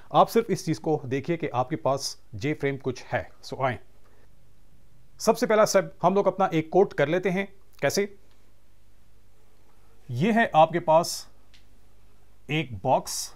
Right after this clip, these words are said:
आप समझे एक बॉक्स है जिसमें सारा कोड जो है वो पड़ा हुआ है, जिसको आप यूटिलाइज कर सकते हैं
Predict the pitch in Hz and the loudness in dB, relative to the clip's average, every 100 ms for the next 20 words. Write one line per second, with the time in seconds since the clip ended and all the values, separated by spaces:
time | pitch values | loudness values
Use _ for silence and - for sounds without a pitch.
0 | - - - 143 - 160 156 101 143 - | -16 -6 2 2 2 -4 -4 2 2 2
1 | 175 123 - 156 - 165 170 180 165 160 | -2 -4 -6 -8 -2 4 4 4 0 -2
2 | 160 147 139 131 135 135 139 165 170 170 | 0 -2 -2 -2 -2 2 2 2 -2 -8
3 | - - 113 104 190 - - 156 151 113 | -16 -14 -6 -2 0 0 2 4 4 2
4 | 151 214 196 165 - 139 151 - 156 160 | 2 2 2 0 -2 -4 -4 -4 -6 -4
5 | 175 | -6